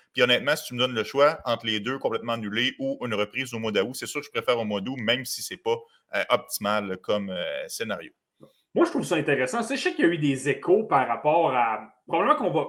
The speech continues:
Speaker 2: tu sais, je vais prendre un exemple, Maverick Bourque aura vingt ans. Euh, mais on a déjà dit, on va autoriser quand même ces joueurs-là à évoluer au Mondial Junior pour, euh, leur donner une chance, justement, de,
Speaker 1: Ben oui.
Speaker 2: ben, de boucler la boucle, là, si tu veux.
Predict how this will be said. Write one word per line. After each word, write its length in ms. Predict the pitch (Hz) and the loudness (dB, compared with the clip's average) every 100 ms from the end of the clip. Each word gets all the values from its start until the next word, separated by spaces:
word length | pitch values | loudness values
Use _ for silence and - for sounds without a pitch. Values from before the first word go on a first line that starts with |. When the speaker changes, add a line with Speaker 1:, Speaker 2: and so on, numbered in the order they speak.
| - | -4
Speaker 2:
tu 60 | |
sais, 40 | 247 | -4
je 80 | 156 | -4
vais 60 | |
prendre 220 | 175 196 | -2 -2
un 40 | 160 | -2
exemple, 360 | 131 151 180 | -4 -4 -2
Maverick 360 | 151 135 131 123 | -2 -2 -4 -2
Bourque 220 | 165 208 | 0 2
aura 320 | 143 127 139 | 0 0 0
vingt 240 | 139 120 110 | -2 -8 -8
ans. 140 | 123 - _ _ _ _ - | -10 -12 _ _ _ _ -12
Euh, 220 | 104 104 104 | -8 -8 -6
mais 60 | 127 | -6
on 160 | 196 165 | -4 0
a 60 | |
déjà 280 | 156 151 147 | 2 4 2
dit, 140 | 127 | 2
on 100 | 202 | 0
va 380 | 143 147 151 147 | 4 4 6 6
autoriser 480 | 143 180 160 143 202 | 4 2 0 0 -4
quand 180 | 160 139 | -2 -2
même 120 | 180 | -4
ces 180 | - 147 | -6 -8
joueurs-là 680 | 123 143 139 131 147 170 170 | -2 4 4 6 6 6 4
à 140 | 147 | 2
évoluer 400 | 160 143 143 147 | 2 2 2 2
au 80 | 175 | 0
Mondial 360 | 143 135 151 143 | 0 -2 -2 -4
Junior 460 | 135 143 156 170 165 | -4 -2 2 0 0
pour, 320 | 165 170 135 | 0 0 0
euh, 100 | 131 | 0
leur 180 | 135 127 | 0 0
donner 240 | 135 151 | -4 -4
une 60 | 147 | -6
chance, 340 | - 151 156 | -8 -8 -8
justement, 540 | 127 - - 123 139 143 | -10 -12 -6 -6 -6 -8
de, 260 | 117 110 _ _ _ _ - | -10 -12 _ _ _ _ -8
Speaker 1:
Ben 100 | 92 | -6
oui. 120 | 117 | -6
Speaker 2:
ben, 120 | 117 113 | -10 -14
de 60 | |
boucler 380 | 120 139 - 180 | -12 -10 0 2
la 140 | 170 | 2
boucle, 340 | 131 135 185 226 | 0 -4 -4 -6
là, 80 | 208 | -8
si 160 | - | -8
tu 160 | 147 160 | -14 -4
veux. 240 | 208 220 | -2 -2